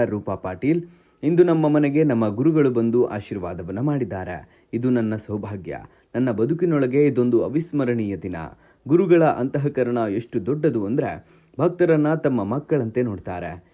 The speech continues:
ಇಂತಹ ಮಹಾನ್ ಶ್ರೀಗಳು ಇಂದು ನನಗೆ ಆಶೀರ್ವಾದವನ್ನ ಮಾಡಿದ್ದಾರೆ. ಅದಕ್ಕೆ ನಾನು ಅವರ ಪಾದಪೂಜೆಯನ್ನ ಮಾಡಿ ಸನ್ಮಾನವನ್ನ ಸ್ವೀಕರಿಸಿದ್ದೇನೆ. ನನ್ನ ಶಿಕ್ಷಕರು, ಪಾಲಕರು ತುಂಬಾ ಪರಿಶ್ರಮವನ್ನ ಪಟ್ಟು ನನ್ನನ್ನ ಓದಿಸಿದ್ದಾರೆ.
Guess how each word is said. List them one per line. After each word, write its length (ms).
ಇಂತಹ 300
ಮಹಾನ್ 420
ಶ್ರೀಗಳು 540
ಇಂದು 180
ನನಗೆ 320
ಆಶೀರ್ವಾದವನ್ನ 800
ಮಾಡಿದ್ದಾರೆ. 960
ಅದಕ್ಕೆ 300
ನಾನು 340
ಅವರ 260
ಪಾದಪೂಜೆಯನ್ನ 800
ಮಾಡಿ 460
ಸನ್ಮಾನವನ್ನ 640
ಸ್ವೀಕರಿಸಿದ್ದೇನೆ. 1000
ನನ್ನ 200
ಶಿಕ್ಷಕರು, 680
ಪಾಲಕರು 600
ತುಂಬಾ 320
ಪರಿಶ್ರಮವನ್ನ 800
ಪಟ್ಟು 340
ನನ್ನನ್ನ 320
ಓದಿಸಿದ್ದಾರೆ. 880